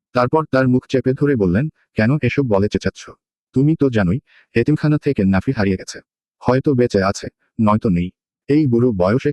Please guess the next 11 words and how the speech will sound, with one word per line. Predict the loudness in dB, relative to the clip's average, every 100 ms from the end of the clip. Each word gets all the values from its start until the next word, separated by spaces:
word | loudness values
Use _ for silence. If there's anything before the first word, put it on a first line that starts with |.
| -2
কেন | 0 0
সম্মান | -2 -2 0 2
নষ্ট | 0 0 -2
করতে | -4 -2 -2 -2
উঠে | -2 -4 -2
পড়ে | 0
লেগেছ?" | 0 -2 -6 -20 _ _ _ _ _ _ _ _ -10
জাহানারা | -2 0 2 2 0
বেগম | 0 0 0 0
মাহবুব | 0 -2 -4 -2
তালুকদারকে | -2 0 -2 -2